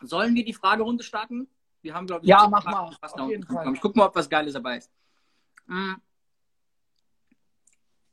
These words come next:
Speaker 1: Guck mal, D J Cut Damn aus Österreich fragt,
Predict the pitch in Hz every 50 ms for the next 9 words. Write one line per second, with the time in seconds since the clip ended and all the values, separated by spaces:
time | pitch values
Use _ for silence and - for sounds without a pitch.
0 | _ _ _ _ _ _ _ _ _ _ - - 143 139 127 120 117 123 196 220
1 | - 240 226 220 - - 220 214 175 147 160 185 202 202 202 202 - 165 170 165
2 | - - 180 180 180 - 165 147 143 135 131 - - - 139 131 120 _ -